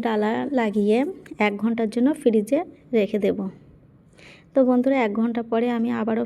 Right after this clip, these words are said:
ফিরে এসেছি। দেখুন বন্ধুরা, কত সুন্দর সেট হয়ে গেছে আর দেখে কতটা লোভনীয়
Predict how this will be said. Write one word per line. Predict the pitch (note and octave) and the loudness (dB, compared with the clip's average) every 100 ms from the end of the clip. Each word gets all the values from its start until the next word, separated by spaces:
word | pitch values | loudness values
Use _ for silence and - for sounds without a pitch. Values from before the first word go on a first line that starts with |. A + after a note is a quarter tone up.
| - | -4
ফিরে | A#3 A3+ A3+ | 0 0 0
এসেছি। | - - - D4+ - - - - - - - - - - - - - - - - - - - - - - - - - - - - - - - - - - - - - - - - - - - - - - A#3+ A3 | -6 -14 -2 -2 -2 -16 -20 -20 -20 -20 -20 -20 -20 -20 -20 -20 -20 -20 -20 -20 -20 -20 -20 -20 -20 -20 -20 -20 -20 -20 -20 -20 -20 -20 -20 -20 -20 -20 -20 -20 -20 -20 -20 -20 -20 -20 -20 -20 -20 0 2 4
দেখুন | A3 B3+ B3+ A#3+ | 2 4 4 4
বন্ধুরা, | A3 A3 A#3+ A#3+ | 0 0 -2 -2
কত | A#3 A#3 C4+ C4 | -4 -2 -4 -2
সুন্দর | - A3+ A3 A#3+ - | -2 0 0 0 -2
সেট | A3 G#3+ | -2 0
হয়ে | A#3 A3+ A#3 | 0 2 0
গেছে | A#3 A#3+ C#4 | -2 -2 -2
আর | G#3 | 2
দেখে | G#3 G#3 A#3 | 2 2 -2
কতটা | A3+ A3 A3 B3+ A3+ | -2 -2 -2 0 2
লোভনীয় | A3 G#3 A3+ A#3 A#3+ | 2 0 0 0 2